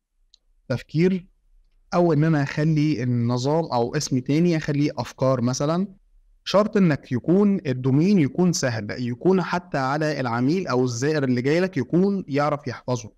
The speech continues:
مكون من خمس حروف او اربع حروف على الاقل وانت وشطارتك. دلوقتي بضغط على كلمه سيرش كده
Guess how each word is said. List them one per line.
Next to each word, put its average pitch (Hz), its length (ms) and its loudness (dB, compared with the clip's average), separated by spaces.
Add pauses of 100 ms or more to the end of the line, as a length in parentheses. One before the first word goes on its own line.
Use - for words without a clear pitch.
(240)
مكون 196 440 4
من 127 220 2
خمس 180 340 0
حروف 180 360 0 (100)
او 139 120 2
اربع 156 220 -2
حروف 156 360 0
على 120 140 -2
الاقل 156 280 0
وانت 160 240 0
وشطارتك. 123 560 -6 (220)
دلوقتي 156 360 0
بضغط 175 280 0
على 120 180 0
كلمه 156 300 0
سيرش 151 360 -6
كده 202 300 0